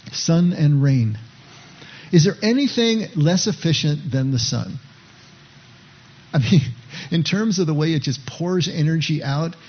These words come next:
three hundred and sixty degrees from the sphere in every way, and then how much of it catches just the lit side of our little dot of a planet ninety-three million miles away?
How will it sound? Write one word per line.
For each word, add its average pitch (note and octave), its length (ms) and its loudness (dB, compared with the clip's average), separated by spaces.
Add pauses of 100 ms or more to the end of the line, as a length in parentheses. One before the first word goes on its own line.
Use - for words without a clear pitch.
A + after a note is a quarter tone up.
(280)
three F3+ 160 0
hundred F3+ 240 0
and C3+ 80 -2
sixty D#3+ 340 -6
degrees D3 640 -2 (240)
from D3+ 220 4
the C#3+ 40 4
sphere D3+ 480 0
in C#3 300 0
every E3 340 0
way, D3 380 0 (300)
and D3 180 2
then D3 160 4 (220)
how D#3+ 140 -2
much G#3+ 260 0
of F#3+ 100 0
it F#3+ 160 0 (300)
catches G3 580 0 (240)
just - 260 -4
the C3 60 0
lit B2+ 240 0
side E3 420 -2
of A#2 120 -2
our D#3 260 -2
little D3+ 320 0 (100)
dot B2+ 320 -2
of B2+ 140 0
a A#2+ 60 0
planet B2 520 0 (320)
ninety-three D3 800 2
million C#3 500 4
miles B2+ 460 -2
away? A#2+ 460 -2